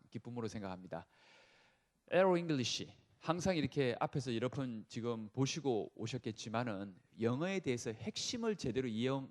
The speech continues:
이해하시는 것이 제일 중요합니다. 여기 보시죠. 문법 없이, 암기 없이, 단 하나의 원리로 에로 잉글리시. 우리가 항상 여러분들에게 항상 강조하는 얘기 중에 하나입니다.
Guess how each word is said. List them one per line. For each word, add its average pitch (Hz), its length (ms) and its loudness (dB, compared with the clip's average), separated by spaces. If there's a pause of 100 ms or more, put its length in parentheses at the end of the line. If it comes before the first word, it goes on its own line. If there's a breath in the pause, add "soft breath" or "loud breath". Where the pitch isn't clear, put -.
(140)
이해하시는 123 540 2
것이 107 220 -6
제일 107 240 0
중요합니다. 101 760 -4 (880 soft breath)
여기 165 120 2
보시죠. 139 560 0
문법 147 400 0
없이, 113 320 2
암기 113 340 -2
없이, 90 400 -2 (140)
단 123 240 2
하나의 110 300 0
원리로 104 500 0
에로 110 260 4
잉글리시. 98 640 -4 (300)
우리가 135 220 2
항상 185 640 0
여러분들에게 123 840 0
항상 151 420 -4
강조하는 117 540 -2
얘기 107 180 -2
중에 110 200 -6
하나입니다. 95 500 -8